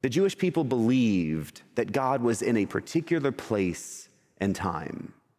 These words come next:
See, if we go back to Jacob's story, Jacob actually named that place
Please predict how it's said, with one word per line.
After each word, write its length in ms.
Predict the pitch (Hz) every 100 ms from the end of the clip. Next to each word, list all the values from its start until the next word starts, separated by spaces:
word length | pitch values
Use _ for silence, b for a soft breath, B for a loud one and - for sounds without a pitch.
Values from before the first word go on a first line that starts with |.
| _ _ _ _ _ _
See, 100 | 151
if 60 |
we 60 | 175
go 120 | 220
back 180 | 208 131
to 60 |
Jacob's 320 | 110 117 110 -
story, 340 | 123 113 107
Jacob 440 | 101 165 196 139 -
actually 440 | 127 151 143 120
named 420 | 113 143 165 170
that 360 | 135 127 120 -
place 440 | - 127 107 -